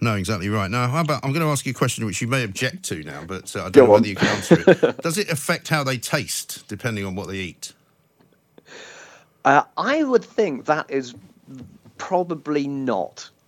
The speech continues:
Speaker 2: Um,
Speaker 1: No.
Speaker 2: that's a, that's a, that's a probably, and I don't really know the answer. But
Speaker 1: Okay.
Speaker 2: um, mo-, most of the duck that we get is in, in, imported from other, uh, from other countries, and it
Speaker 1: Okay.
Speaker 2: is fed up. L-, usually, it's on, uh,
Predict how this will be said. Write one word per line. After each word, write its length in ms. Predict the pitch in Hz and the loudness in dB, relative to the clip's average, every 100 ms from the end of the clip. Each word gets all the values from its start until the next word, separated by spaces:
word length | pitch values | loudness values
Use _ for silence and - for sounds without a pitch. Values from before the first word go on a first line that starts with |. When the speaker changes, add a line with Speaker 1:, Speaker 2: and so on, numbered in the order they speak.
| _ - | _ -2
Speaker 2:
Um, 120 | 110 | 2
Speaker 1:
No. 240 | 110 107 104 _ _ _ | 2 2 -6 _ _ _
Speaker 2:
that's 200 | 139 135 | -2 -2
a, 40 | 135 | -2
that's 300 | - 165 202 | 2 2 2
a, 40 | |
that's 320 | 196 196 190 | 2 2 2
a 60 | 185 | -4
probably, 560 | - 185 151 110 107 113 | -4 -4 -4 -2 -2 -2
and 80 | 117 | -4
I 140 | 113 | -4
don't 220 | 120 120 | -4 -6
really 360 | 104 110 101 87 | -4 -6 -6 -6
know 160 | 85 85 | -6 -4
the 140 | 85 | -4
answer. 380 | 82 73 - 107 | -6 -6 0 2
But 240 | 139 107 | 2 0
Speaker 1:
Okay. 80 | 110 | 2
Speaker 2:
um, 380 | 107 104 104 104 - 127 135 | 4 4 2 -2 -4 -4 2
mo-, 160 | 156 | 4
most 240 | 160 185 185 | 6 4 4
of 60 | |
the 60 | 147 | -2
duck 160 | 160 123 | -2 -2
that 80 | 123 | -4
we 180 | 131 | -4
get 200 | 107 104 104 | -2 -2 -2
is 100 | 104 | -6
in, 160 | 104 107 | -8 -10
in, 280 | 107 104 101 - | -10 -8 -10 -10
imported 680 | 104 92 107 95 - 98 | -12 -4 -4 -4 -4 -6
from 460 | - 104 101 98 95 | -2 -2 -2 -4 -6
other, 320 | - 98 92 - - - - - | -2 2 2 0 -8 -20 -12 2
uh, 220 | 104 87 | 4 4
from 220 | 110 95 | -2 -6
other 160 | 98 101 | -4 -4
countries, 460 | 98 82 98 90 | -6 -6 -8 -6
and 100 | 95 | -4
it 80 | 127 | -2
Speaker 1:
Okay. 160 | 113 101 | -2 -2
Speaker 2:
is 100 | 90 | -6
fed 180 | - 95 | -2 -2
up. 100 | 95 - | -2 -10
L-, 180 | 135 143 - 131 135 123 | -8 -4 2 4 4 0
usually, 680 | 139 143 147 131 113 110 110 | 0 0 0 -2 2 4 4
it's 200 | - - | 0 -4
on, 520 | 107 104 104 104 101 | 2 4 2 -2 -2
uh, 400 | - 107 101 | -2 2 4